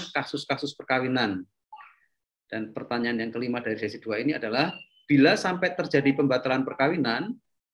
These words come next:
sedangkan sudah ada anak, kemudian bagaimana status anak dari pasangan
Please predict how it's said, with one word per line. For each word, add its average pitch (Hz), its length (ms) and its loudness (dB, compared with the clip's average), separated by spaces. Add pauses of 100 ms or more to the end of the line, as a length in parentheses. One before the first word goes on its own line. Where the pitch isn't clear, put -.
sedangkan 131 480 0
sudah 135 320 0
ada 123 240 -2
anak, 117 400 -2 (160)
kemudian 135 480 0
bagaimana 131 720 0 (320)
status 135 480 -4
anak 135 400 0
dari 120 320 -4
pasangan 123 320 -4